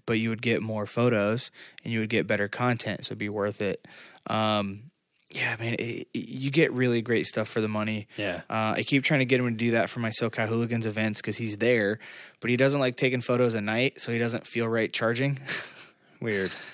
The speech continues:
Speaker 1: So
Speaker 2: Well, and as you could
Speaker 1: we're like,
Speaker 2: hear,
Speaker 1: "Well"
Speaker 2: as you heard in, from the interview, he has, he's super professional, and he's like, uh, he's, what, what's the word I'm looking for? He's focused on what he wants his next objectives to be,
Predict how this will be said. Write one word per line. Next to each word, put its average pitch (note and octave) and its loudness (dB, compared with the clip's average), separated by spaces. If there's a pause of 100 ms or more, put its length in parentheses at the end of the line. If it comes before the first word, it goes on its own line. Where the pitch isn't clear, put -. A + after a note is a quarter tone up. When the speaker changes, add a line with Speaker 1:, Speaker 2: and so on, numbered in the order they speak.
(100)
Speaker 1:
So - -2
Speaker 2:
Well, E3+ 8
and F3+ 4
as F3 4
you E3+ 4
could D#3+ 4
Speaker 1:
we're B2 2
like, B2 2
Speaker 2:
hear, A3+ 4
Speaker 1:
"Well" C3 -4 (380)
Speaker 2:
as D#3 6
you F3 6
heard F#3+ 4
in, D#3+ 4
from D3+ 0
the C3+ 4
interview, D3 4 (560)
he F3 4 (360)
has, B2+ 2 (180)
he's D#3 4
super A#3+ 4
professional, D3 4
and B2 2
he's E3+ 2
like, D3 4
uh, B2+ 6 (220)
he's, D#3 2 (420)
what, F#3 2
what's F#3 2
the G3+ -2
word G3 6
I'm F#3+ 2
looking F#3+ 4
for? F#3+ 2 (180)
He's F3 4
focused F3+ 4
on C#3+ 6
what C#3+ 6
he C#3 2
wants C#3+ 4
his C3 4
next C#3+ 4
objectives B2+ 4
to B2+ 2
be, C#3+ 4